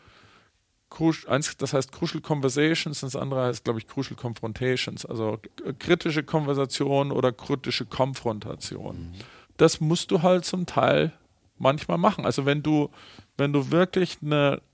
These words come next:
Speaker 1: eine massive Veran-, Verhaltensweise, Verwal-, Verhaltensweisenänderung hervorrufen willst und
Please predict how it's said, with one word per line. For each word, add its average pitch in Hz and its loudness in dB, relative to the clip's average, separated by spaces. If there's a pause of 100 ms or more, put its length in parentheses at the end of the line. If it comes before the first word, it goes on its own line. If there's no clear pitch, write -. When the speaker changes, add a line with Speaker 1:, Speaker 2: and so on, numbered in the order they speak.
(100)
Speaker 1:
eine 131 -4 (240)
massive 160 2
Veran-, 165 0 (180)
Verhaltensweise, 135 2 (300)
Verwal-, 139 2 (180)
Verhaltensweisenänderung 131 0 (400)
hervorrufen 139 0
willst 120 -4
und 135 0